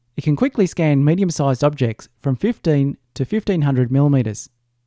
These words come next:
All this can be exported as an O B J, S T L, or P L Y three D file format. Equipped with optical anti-shake modules, the Mole ensures smooth and stable scanning. The Mole's compact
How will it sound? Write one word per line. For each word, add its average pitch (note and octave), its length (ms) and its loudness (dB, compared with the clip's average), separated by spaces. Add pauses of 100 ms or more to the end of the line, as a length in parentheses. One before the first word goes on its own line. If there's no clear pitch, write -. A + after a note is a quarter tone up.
(200)
All A3 160 4
this A#3+ 160 2
can F#3+ 140 -2
be F3 80 2
exported C#3+ 560 2
as A#2+ 140 -2
an B2+ 100 -2
O F#3+ 140 6
B G3 120 4
J, C3 440 0
S F#3 160 -2
T D#3+ 200 -2
L, B2 300 0
or C3 140 0
P A3 260 -2
L C#3+ 180 2
Y A#2+ 480 -2
three F3+ 180 0
D E3 120 0
file C3 360 0
format. C#3 400 0 (1040)
Equipped - 280 2
with E3+ 120 4
optical E3+ 440 0
anti-shake D3 520 0
modules, C#3+ 540 2 (160)
the C#3+ 80 0
Mole G3 320 2
ensures C3+ 400 2
smooth F#3 460 2
and C#3 100 -2
stable C3 340 0
scanning. C#3 520 -2 (1160)
The D#3 60 0
Mole's D#3 280 2
compact A3+ 500 0